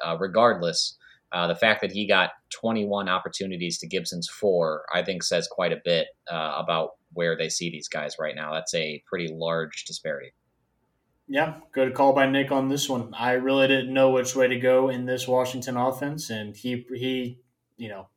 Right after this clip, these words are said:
Speaker 2: he was on the Robinson side of that. So I, uh, good call on, on your part, and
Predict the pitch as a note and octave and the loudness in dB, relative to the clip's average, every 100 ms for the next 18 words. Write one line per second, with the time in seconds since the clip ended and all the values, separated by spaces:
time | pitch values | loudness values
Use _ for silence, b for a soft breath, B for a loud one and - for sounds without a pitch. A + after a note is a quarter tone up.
0 | _ B2 C3 B2 B2+ A#2 B2+ B2+ A#2+ A#2+ | _ -6 -4 -2 -2 -2 -2 -2 2 2
1 | A#2+ A#2 A#2 A2 A#2 A2+ G#2 G2 G2 - | 2 -2 -6 -4 -2 -2 -4 -10 -10 -8
2 | G#2 G2 - B B B B - A#2+ A#2+ | -8 -10 -14 B B B B 2 4 6
3 | A#2 A#2 A#2 C#3+ C#3 D3 D3+ C#3+ C#3 C3 | 6 4 4 0 4 6 8 6 2 0
4 | B2+ B2 B2 B2 B2+ C3 D3 D3 D#3+ E3+ | -4 -6 -6 -6 -2 -2 -2 0 2 2
5 | A#2+ A2 G#2+ | -2 -6 -8